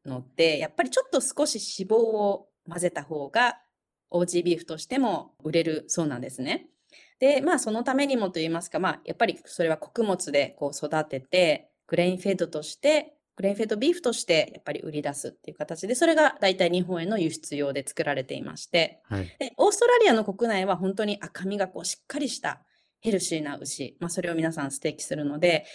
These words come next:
Speaker 1: 皆さんのよく牧場にこうたくさん牛が放牧されてますけれども、あの放牧スタイルで育った牛こそグラスフェッドビーフ、これはオーストラリアで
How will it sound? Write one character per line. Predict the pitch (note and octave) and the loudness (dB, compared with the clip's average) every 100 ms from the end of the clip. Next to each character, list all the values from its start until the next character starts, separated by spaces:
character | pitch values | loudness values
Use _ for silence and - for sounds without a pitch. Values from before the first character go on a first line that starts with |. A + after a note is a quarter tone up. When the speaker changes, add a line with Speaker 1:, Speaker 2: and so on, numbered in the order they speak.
| - - | -20 -8
Speaker 1:
皆 | F3+ E3+ | -6 -2
さ | D3+ | 0
ん | |
の | C#3+ | 2
よ | D3 | 0
く | D3 | -2
牧 | C3+ D3 D#3+ | -6 -2 0
場 | D#3 D#3 | 2 2
に | D3+ | 2
こ | D3 | -2
う | |
た | - | -8
く | - | -4
さ | - A3+ D#3+ | 2 4 4
ん | - _ - | 2 _ -8
牛 | - F3 | 0 0
が | D#3+ | 2
放 | E3 | 0
牧 | E3 E3 | -2 -6
さ | - | -4
れ | D#3+ | -4
て | D#3+ | -2
ま | D#3+ D#3+ | -2 -2
す | - | -4
け | |
れ | D3 | -4
ど | D3 | -4
も、 | F3 F#3+ | -4 -2
あ | E3 | 2
の | A3+ C#4+ - _ _ _ | 2 2 -2 _ _ _
放 | G3+ G3+ | 4 4
牧 | G#3 G#3 | 2 -2
ス | G3 | -2
タ | - F#3+ | 2 4
イ | |
ル | F3 F3+ | 4 2
で | |
育 | A#3 F3+ E3 | 0 2 0
っ | E3 | 0
た | - - | -2 -4
牛 | E3 - | -2 0
こ | F#4+ | 0
そ | F#4 - - _ _ _ | 2 2 0 _ _ _
グ | D3+ | -6
ラ | D#3 | -4
ス | - | -4
フ | E3 | -6
ェ | |
ッ | D3+ | -4
ド | D3 | -2
ビ | E3 D3+ | 0 0
ー | |
フ、 | - | -4
こ | - | -6
れ | G3+ | 0
は | C4 G4+ - _ - | 2 2 0 _ -6
オ | D#3 | -6
ー | |
ス | D3+ | -4
ト | D#3 | -4
ラ | D3 C#3+ | -4 -6
リ | C#3+ | -6
ア | C#3 | -2
で | G#3+ E4+ - | 2 2 0